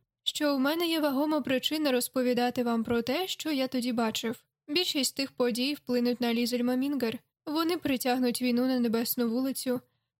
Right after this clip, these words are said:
а війна потягне за компанію ще й мене. Того року мені довелося намотати кілька кругів з Польщі до Росії, тоді до Африки і знову до Польщі. Ви скажете, що я намотую круги щороку. Проте,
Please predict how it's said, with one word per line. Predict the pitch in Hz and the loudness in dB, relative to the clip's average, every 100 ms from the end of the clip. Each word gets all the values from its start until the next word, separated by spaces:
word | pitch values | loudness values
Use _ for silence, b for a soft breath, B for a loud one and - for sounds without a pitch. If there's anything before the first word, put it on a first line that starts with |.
| - | -4
а | 330 | 0
війна | 294 247 247 | 2 2 0
потягне | 277 254 - 247 247 240 | 0 -2 0 0 2 0
за | 226 | 0
компанію | 240 233 247 285 311 311 | 0 0 0 0 0 -2
ще | - 320 | -4 -4
й | 320 | -2
мене. | 254 226 226 - _ | 0 2 0 -4 _
Того | 302 311 392 | -2 0 2
року | 349 330 302 | 2 2 2
мені | 294 277 285 | 2 2 2
довелося | 269 277 285 330 285 | 2 2 0 0 0
намотати | 262 262 254 262 330 320 | 2 2 2 0 -2 -4
кілька | - 285 285 | -2 -4 -2
кругів | 262 269 247 226 - | -4 -2 0 0 -2
з | - | -6
Польщі | - 254 302 - 311 311 | -2 0 0 -2 -2 -2
до | 240 | 0
Росії, | 226 254 - 269 277 254 - _ _ _ | 0 0 -4 -4 -4 -4 -8 _ _ _
тоді | - 262 330 | -4 -2 0
до | 247 | 2
Африки | 240 294 269 254 247 | 2 0 -2 0 0
і | 240 | 0
знову | 240 247 254 | 0 0 0
до | 285 | -2
Польщі. | - 226 240 - 262 269 _ _ _ | -2 -2 -2 -4 -6 -10 _ _ _
Ви | 285 269 277 | -2 0 0
скажете, | - 254 254 247 247 247 | 0 0 0 0 0 0
що | - - | -2 -2
я | 247 240 | 0 2
намотую | 247 247 240 254 247 | 2 2 0 0 -2
круги | 254 254 254 | 0 0 0
щороку. | - - 330 240 - 233 240 _ _ _ - | -2 -4 -2 -2 -2 -4 -6 _ _ _ -6
Проте, | 262 247 233 277 | 0 0 0 -4